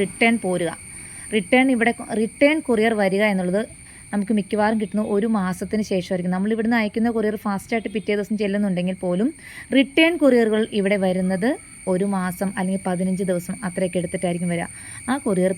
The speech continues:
നിങ്ങൾക്ക് തന്നെ അറിയാലോ, ഒരു മാസം പതിനഞ്ച് ദിവസമൊക്കെ എത്തി പ്ലാന്റ് തിരിച്ചിവിടെ വന്നിട്ട് നമുക്ക് ഒരു പ്രയോജനമില്ല. ചിലപ്പോൾ പോട്ടുകൾ മാത്രമായിരിക്കും, ചിലപ്പോൾ അതിനകത്തൊന്നും ഉണ്ടാവില്ല പ്ലാന്റ്സ്, നിങ്ങൾക്ക് തന്നെ അറിയാം. അപ്പോൾ അങ്ങനെ വരുന്ന കൊറിയറുകൾ നി-, നി-,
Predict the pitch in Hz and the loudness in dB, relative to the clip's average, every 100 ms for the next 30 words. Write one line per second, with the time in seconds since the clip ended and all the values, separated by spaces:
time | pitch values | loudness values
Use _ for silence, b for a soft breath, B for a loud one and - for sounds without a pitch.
0 | 202 196 220 240 226 214 185 180 180 190 | 0 0 0 2 2 2 2 2 0 0
1 | 196 196 220 208 196 190 202 175 185 185 | -2 -2 -2 -2 0 0 -2 -2 -2 -2
2 | 190 180 190 185 190 202 180 208 196 185 | -4 -4 -2 0 -2 -2 -4 -4 -2 -2
3 | 185 180 185 190 196 208 220 294 269 208 | -2 -2 -2 -2 -2 0 0 0 0 0
4 | 190 175 180 165 175 - B B B 233 | 2 0 -2 -4 -6 -12 B B B -2
5 | 220 233 233 226 220 247 240 202 190 214 | -2 -2 0 0 2 0 2 0 0 0
6 | 180 185 190 190 196 190 214 202 202 202 | 0 -2 -4 -2 0 2 0 -2 -4 -2
7 | 240 220 175 175 180 175 175 175 175 175 | -2 0 0 -2 -2 -4 -6 -6 -6 -6
8 | 180 190 196 196 196 170 180 - B B | -6 -4 -4 -2 -2 -2 -6 -12 B B
9 | B B 226 240 240 254 269 247 233 240 | B B 0 2 4 4 4 2 2 0
10 | 226 202 202 196 202 - B B 214 214 | 0 2 2 0 -2 -6 B B -4 -4
11 | - 214 | -2 -2